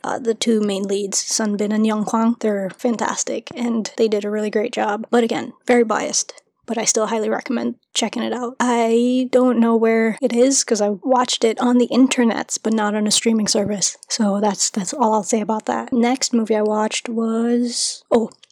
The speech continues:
Work It with Liza Koshy. I know that one's an older one. I say older, but I think it came out last year, or, like, maybe late twenty nineteen. I think it was early twenty twenty.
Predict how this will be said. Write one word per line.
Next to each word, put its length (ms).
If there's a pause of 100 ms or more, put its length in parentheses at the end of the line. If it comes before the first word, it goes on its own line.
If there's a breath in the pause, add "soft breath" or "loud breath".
(140)
Work 240
It 200
with 140
Liza 260
Koshy. 480
I 80
know 220
that 160
one's 220
an 140
older 640
one. 380 (100)
I 60
say 160
older, 260
but 220
I 80
think 160
it 80
came 160
out 160
last 340
year, 320
or, 160
like, 160 (140)
maybe 200
late 380
twenty 240
nineteen. 260 (200)
I 120
think 220
it 40
was 140
early 240
twenty 360
twenty. 560